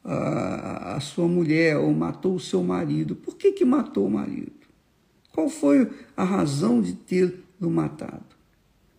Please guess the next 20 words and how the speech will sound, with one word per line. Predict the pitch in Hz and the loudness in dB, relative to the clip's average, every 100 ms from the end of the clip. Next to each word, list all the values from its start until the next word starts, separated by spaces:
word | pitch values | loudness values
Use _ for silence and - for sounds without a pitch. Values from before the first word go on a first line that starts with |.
| _ _ _ - | _ _ _ -12
Então, | 151 202 220 - - _ _ | -2 2 2 -2 -18 _ _
o | - 185 | -8 -4
juiz | 156 131 156 156 220 233 135 | -2 -4 -2 2 4 4 2
vai | 160 160 | -2 0
julgar | 135 143 151 208 | -2 -2 -2 0
de | 208 | 0
acordo | 208 196 - 190 208 269 311 311 254 196 208 - - _ | -2 -4 -8 -2 2 2 2 4 2 2 -2 -6 -14 _
com | 202 | -2
as | 202 | -2
circunstâncias | - 269 254 - 269 214 - - 220 277 320 302 208 190 - | 0 0 0 2 2 2 -2 -4 4 8 10 8 6 -2 -4
que | 190 | -4
aconteceram | 196 196 180 175 160 - - 151 165 | -2 -2 -2 -2 -4 -4 -6 -4 -6
aquele | - - - | -8 -8 -8
crime. | - - - 69 - 50 - _ _ _ _ _ _ _ _ _ _ _ _ _ _ _ | -8 -10 -10 -8 -8 -10 -14 _ _ _ _ _ _ _ _ _ _ _ _ _ _ _
Compreende | 165 147 104 104 78 | -6 -2 2 2 2
o | |
que | - | -6
eu | |
estou | - - | -8 -10
falando? | - - - 180 - | -12 -8 -6 -6 -8